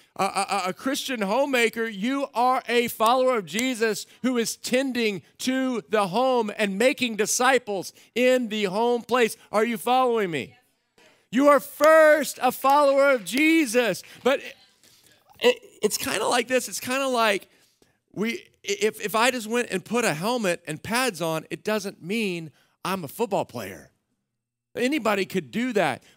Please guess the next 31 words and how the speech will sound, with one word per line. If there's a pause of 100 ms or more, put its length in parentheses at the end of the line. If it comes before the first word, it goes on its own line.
But
what, (140)
it,
it's
actually
a,
a
person (220)
who
has (340)
set
their,
set
their
life
and
disciplined
their
body
and,
and
learned
the
actual
sport
of
football.
They're
a
football
player,